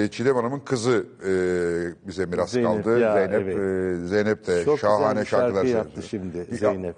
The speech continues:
Speaker 1: yaptı mı yine?
Speaker 2: Evet,
Speaker 1: E,
Speaker 2: yaptı.
Speaker 1: Zeynep de
Speaker 2: Çok
Speaker 1: çok iyi söz yazıyor zaten.
Speaker 2: Çok güzel,
Speaker 1: Bir ara
Speaker 2: evet.
Speaker 1: sahneye de çıkıyordu ama galiba bu pandemiden sonra çıkmadı bir
Speaker 2: Evet.
Speaker 1: daha. Peki abi, şeye ge-,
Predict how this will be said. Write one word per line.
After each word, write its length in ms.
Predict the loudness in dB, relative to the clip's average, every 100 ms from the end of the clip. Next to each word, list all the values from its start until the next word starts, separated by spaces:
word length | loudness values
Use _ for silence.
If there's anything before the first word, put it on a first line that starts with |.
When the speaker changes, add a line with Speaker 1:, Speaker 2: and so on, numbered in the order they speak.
| -2
Speaker 1:
yaptı 240 | -2 0
mı 60 | 0
yine? 140 | 0 0
Speaker 2:
Evet, 400 | 2 2 0 0
Speaker 1:
E, 40 | 0
Speaker 2:
yaptı. 180 | 0 0
Speaker 1:
Zeynep 200 | 0 2
de 40 |
Speaker 2:
Çok 180 | 0 0
Speaker 1:
çok 140 | -2
iyi 100 | -2
söz 200 | -2 -2
yazıyor 240 | -2 -4 -4
zaten. 320 | -4 -4 -4
Speaker 2:
Çok 320 | 0 0 -2
güzel, 220 | -6 -4 0
Speaker 1:
Bir 40 |
ara 60 | 2
Speaker 2:
evet. 100 | 2
Speaker 1:
sahneye 260 | 0 0
de 100 | -4
çıkıyordu 320 | -6 -6 0 2
ama 140 | 2
galiba 300 | 2 2 0
bu 80 | -2
pandemiden 400 | -2 -2 0 -2
sonra 180 | -2 -4
çıkmadı 280 | -6 -4 -2
bir 60 | -2
Speaker 2:
Evet. 60 | -2
Speaker 1:
daha. 100 | -4 -8 -16 -16 -20 -6 0
Peki 240 | 4 4
abi, 140 | 4 2
şeye 220 | 2
ge-, 80 | 2